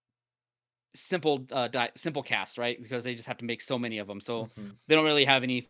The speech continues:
Speaker 1: fancy, like, features like, uh, review mirrors or anything. It's all just metal. So, like, the fancier ones, they got, like, fancier spoilers and fancier, uh, like, all the,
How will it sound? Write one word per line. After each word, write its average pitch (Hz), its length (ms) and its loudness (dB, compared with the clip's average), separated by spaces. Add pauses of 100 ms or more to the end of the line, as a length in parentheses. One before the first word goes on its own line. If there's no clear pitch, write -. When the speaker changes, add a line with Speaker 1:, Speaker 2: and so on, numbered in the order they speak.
(100)
Speaker 1:
fancy, 117 360 0
like, 107 180 -6
features 120 400 -6
like, 104 160 -8 (160)
uh, 107 260 -6
review 120 280 -8
mirrors 117 460 -4
or 117 80 -4
anything. 117 360 -8
It's 110 160 -10
all 113 160 -2
just 107 300 -14 (440)
metal. 110 380 -6 (760)
So, 147 120 0
like, 139 120 4
the 135 60 -6
fancier 139 360 0
ones, 123 220 -4
they 127 80 -6
got, 120 220 -4
like, 123 240 -6
fancier 113 320 -6
spoilers 113 600 -8
and 104 120 -14
fancier, 117 520 -8
uh, 107 240 -10
like, 107 280 -16
all 120 140 -4
the, 110 160 -10